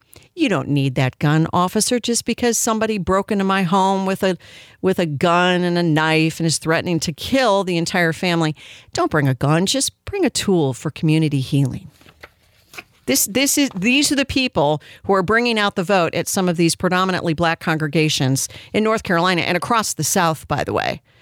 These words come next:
So we're gonna keep an eye on that. Now, I wanna get to another story before I run out of time because it is along this theme of the racial issue. And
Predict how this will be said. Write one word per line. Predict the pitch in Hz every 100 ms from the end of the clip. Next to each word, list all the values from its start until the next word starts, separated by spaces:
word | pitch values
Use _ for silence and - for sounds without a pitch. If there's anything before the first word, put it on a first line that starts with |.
| - - _
So | - 196 180
we're | 208
gonna | 214 202
keep | - 202
an | 165 -
eye | 165 165
on | 143 135
that. | 139 131 - - - - - -
Now, | 226
I | - 233
wanna | 277 359
get | 262 233
to | -
another | 214 208 214 208
story | - 160 156
before | 156 202
I | 170
run | 160 170
out | 165
of | 156
time | - 196 165 156
because | 151 185 160
it | -
is | - 180 -
along | - 190 214 220 220 220 220 - _
this | - 151 190 175
theme | - 233 208 180 165 165 -
of | 160 160 143
the | 156 156 147 147 - _ _ _
racial | - 170 180 220 233 - 196 156
issue. | - 143 - 120 120 170 -
And | - 170 170